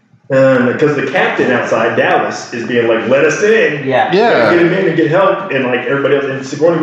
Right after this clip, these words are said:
Speaker 1: Weaver so I love it 'cause the movie, when the movie originally came out, nobody knew who the hero would be.
Speaker 2: Yeah.
Speaker 3: Yeah.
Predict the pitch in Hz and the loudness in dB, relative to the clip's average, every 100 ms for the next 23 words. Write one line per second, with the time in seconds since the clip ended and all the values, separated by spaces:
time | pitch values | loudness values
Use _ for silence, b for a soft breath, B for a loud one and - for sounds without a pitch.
0 | 185 147 143 135 - - - - 165 165 | 2 2 0 0 -4 -10 -18 -6 0 2
1 | 214 - - 139 147 147 202 170 147 - | 4 2 -2 -6 -2 -2 0 0 -2 -4
2 | - - 123 135 151 208 220 160 160 151 | -10 -8 -2 0 0 0 -2 -2 0 2
3 | 143 135 123 117 110 127 120 117 113 123 | 0 0 0 0 2 2 0 -4 -2 -2
4 | 113 110 113 104 98 - - - _ - | -2 -2 0 2 0 -6 -10 -14 _ -4
5 | 131 - - 101 98 165 | -2 -2 -4 -2 -2 -2